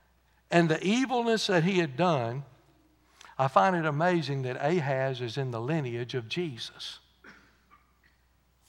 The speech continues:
Hmm. I mean, God literally can use anybody. He's in the lineage of Jesus. So you got Ahaz here as one of the characters,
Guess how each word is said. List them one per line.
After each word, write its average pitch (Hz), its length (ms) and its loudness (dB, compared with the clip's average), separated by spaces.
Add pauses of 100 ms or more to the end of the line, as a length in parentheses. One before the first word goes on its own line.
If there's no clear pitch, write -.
Hmm. 156 260 0 (1080)
I 135 80 -6
mean, 160 240 2
God 202 360 0
literally 185 440 4
can 147 220 -2
use 151 320 0
anybody. 117 480 -2 (1300)
He's 180 220 2
in 247 100 0
the 185 120 4
lineage 208 460 0
of 202 100 -2
Jesus. 269 560 -8 (280)
So 262 160 4
you 226 120 2
got 226 180 8
Ahaz 214 580 6
here 190 200 6
as 139 100 0
one 226 220 8
of 220 80 2
the 180 60 0
characters, 135 580 -4